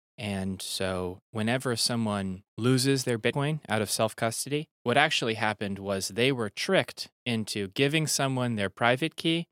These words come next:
or sending their Bitcoin somewhere. You just want to be super slow. If you need to send your Bitcoin somewhere, you can send it today, but you could also send it in three days.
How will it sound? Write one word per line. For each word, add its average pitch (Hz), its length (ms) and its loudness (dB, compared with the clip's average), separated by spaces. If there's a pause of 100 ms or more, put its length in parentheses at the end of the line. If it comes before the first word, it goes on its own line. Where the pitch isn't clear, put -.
(120)
or 113 80 -2
sending 127 480 4
their 110 140 -2
Bitcoin 101 540 -4
somewhere. - 440 -4 (220)
You 104 100 -8
just - 220 -6
want 104 120 -4
to 98 80 -4
be 95 120 -6
super 147 400 -2
slow. 98 520 -2 (160)
If 120 280 2 (140)
you 135 140 2
need 156 180 0
to 156 80 -2
send 135 280 2
your 131 100 0
Bitcoin 135 460 -2
somewhere, 147 500 0
you 117 120 0
can 110 120 -2
send 104 260 -2
it 95 80 -6
today, 117 420 -4
but 156 80 2
you 160 80 4
could 175 140 0
also 180 220 2
send 180 260 0
it 170 60 -2
in 175 100 0
three 196 200 -2
days. - 340 -2